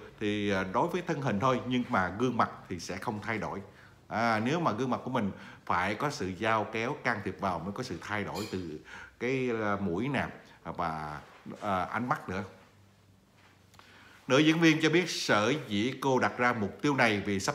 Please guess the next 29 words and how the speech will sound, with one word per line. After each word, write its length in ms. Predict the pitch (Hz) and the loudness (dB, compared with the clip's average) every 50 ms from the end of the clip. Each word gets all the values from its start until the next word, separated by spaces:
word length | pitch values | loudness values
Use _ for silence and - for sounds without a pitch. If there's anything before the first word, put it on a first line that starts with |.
| - - | -2 0
tới 160 | 143 143 165 | 2 2 2
sẽ 160 | 156 - 123 | 2 0 -2
xuất 240 | 113 - 175 165 - | -2 -2 -4 -4 -4
hiện 280 | - 104 92 98 95 98 - - | -4 -4 -2 -2 -4 -6 -8 -10
ở 220 | - - - 110 113 - | -8 -8 -6 -6 -4 -2
hai 200 | 127 135 135 123 | 0 2 2 2
show 300 | 123 - 147 135 131 - | 2 2 0 0 2 0
truyền 160 | 113 104 95 | 0 0 0
hình 260 | 107 104 95 87 85 - - - - - - - - - - - - _ - | 0 0 0 -2 -6 -10 -14 -18 -20 -20 -20 -20 -20 -20 -20 -20 -16 _ -2
mới 280 | 120 120 127 147 170 | 2 4 4 4 4
với 180 | 165 - 151 165 | 4 2 0 0
vai 180 | 135 135 123 113 101 | 2 0 0 0 0
trò 240 | - 113 101 95 95 | 2 4 4 4 4
là 360 | 92 95 92 92 90 87 85 85 | 4 2 2 2 2 0 -2 -2
người 280 | 101 110 117 110 104 98 85 | -2 0 2 2 2 0 0
dẫn 240 | 92 87 90 110 - - - - - | -2 -4 -4 -6 -8 -12 -16 -10 -2
chương 240 | - 190 180 165 160 | 2 2 2 2 2
trình 260 | 147 120 104 104 101 98 | 2 2 2 2 0 0
cùng 280 | 117 110 104 101 95 | 2 2 2 2 0
diễn 120 | 92 117 131 | 0 0 2
viên 360 | 139 147 143 131 110 101 95 | 2 2 2 2 0 -2 -2
Mạc 120 | 92 90 - | -2 -2 -2
Văn 140 | - 110 110 | -4 -8 -4
Khoa 320 | 101 - 135 120 117 110 104 - - - - - | 2 4 6 6 6 4 2 -2 -10 -16 -12 -2
và 220 | - 104 101 95 92 | 0 2 4 4 2
ca 240 | - - 120 120 | 0 -2 -2 -2
sĩ 180 | 120 - 101 98 98 - | -2 -2 -4 -4 -4 -2
Chuân 200 | - 131 120 107 | 0 0 0 2
Phạm. 220 | - 95 82 - | 2 0 0 0